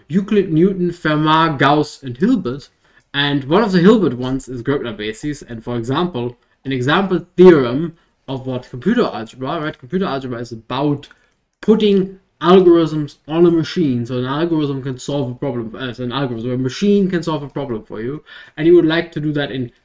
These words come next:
some reasonably fast fashion. So computer basis,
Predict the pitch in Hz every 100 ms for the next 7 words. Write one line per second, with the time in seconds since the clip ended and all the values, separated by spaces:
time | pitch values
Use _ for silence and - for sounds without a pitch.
0 | _ - 139 139 156 139 135 127 139 131
1 | 117 - 160 - 127 - _ _ _ -
2 | 143 156 143 220 196 131 123 123 143 143
3 | -